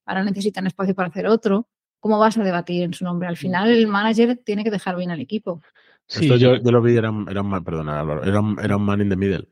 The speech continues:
Speaker 2: Era la gente que no tenía ese problema, lo que hacía era, vale, pues íbamos a reuniones en las que se hablaba tal tema y él venía con la
Speaker 1: El
Speaker 2: frase
Speaker 1: guión.
Speaker 2: o lo que le habían dicho, el guión, pero sal-, de ahí salió una conversación más grande.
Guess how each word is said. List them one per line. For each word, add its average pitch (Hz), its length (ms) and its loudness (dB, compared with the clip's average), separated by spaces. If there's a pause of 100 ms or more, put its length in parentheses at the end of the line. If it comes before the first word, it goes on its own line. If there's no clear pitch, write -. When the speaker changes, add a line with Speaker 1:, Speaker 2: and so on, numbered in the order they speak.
(240)
Speaker 2:
Era 92 160 -4
la 85 100 -2
gente 110 220 0
que 117 120 4
no 113 120 4
tenía 113 220 4
ese 110 100 0
problema, 135 160 2
lo 131 60 2
que 107 80 0
hacía 107 160 -2
era, 101 340 0
vale, 101 300 0
pues - 420 -6
íbamos 110 260 2
a 120 60 4
reuniones 123 420 2
en 110 60 -2
las 104 140 -4
que - 60 -12
se - 100 -4
hablaba 101 160 2
tal 101 160 0
tema 135 440 0
y 101 180 2
él 101 160 4
venía 98 360 0
con 90 400 0 (320)
la 87 140 -2
Speaker 1:
El 101 80 2
Speaker 2:
frase 101 240 4
Speaker 1:
guión. 110 140 4
Speaker 2:
o 104 40 6
lo 110 80 4
que 110 80 2
le 104 80 6
habían 107 220 4
dicho, 123 360 0
el 90 140 -4
guión, 107 420 0 (560)
pero 104 180 4
sal-, 98 160 -2
de 104 100 4
ahí 101 80 4
salió 117 180 2
una 113 100 0
conversación 110 440 0
más 107 120 2
grande. 127 400 0